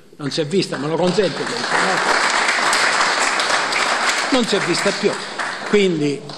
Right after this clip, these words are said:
la fine dei partiti politici, ideologici, compreso il partito di Angelo, è la fine di una stagione della democrazia, se ne è aperta un'altra.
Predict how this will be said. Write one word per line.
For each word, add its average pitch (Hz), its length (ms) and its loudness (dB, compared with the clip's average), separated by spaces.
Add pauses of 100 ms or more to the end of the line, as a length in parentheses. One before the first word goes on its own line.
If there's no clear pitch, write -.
(380)
la 202 180 2
fine 208 380 2
dei 170 220 4
partiti 185 480 0
politici, 175 640 2
ideologici, 156 840 0
compreso 143 640 -4
il 127 140 -4
partito 139 500 -2
di 131 140 -4
Angelo, 139 760 -2 (500)
è 240 240 2
la 214 140 2
fine 190 380 0
di 180 80 0
una 196 200 2
stagione 175 720 -2
della 135 200 -2
democrazia, 175 800 -2 (840)
se - 240 2
ne 226 80 -2
è 208 40 0
aperta 180 560 0
un'altra. 190 880 -2